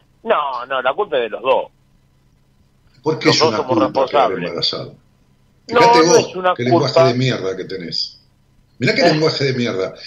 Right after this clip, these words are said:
Speaker 2: porque el lenguaje no es inocente, ¿sabés?
Speaker 1: Claro,
Speaker 2: No es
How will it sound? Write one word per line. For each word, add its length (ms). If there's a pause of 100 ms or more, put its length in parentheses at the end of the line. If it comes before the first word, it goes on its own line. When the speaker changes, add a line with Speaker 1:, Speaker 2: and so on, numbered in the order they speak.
(160)
Speaker 2:
porque 200
el 60
lenguaje 400
no 140
es 180
inocente, 600
¿sabés? 560 (2000)
Speaker 1:
Claro, 240
Speaker 2:
No 80
es 80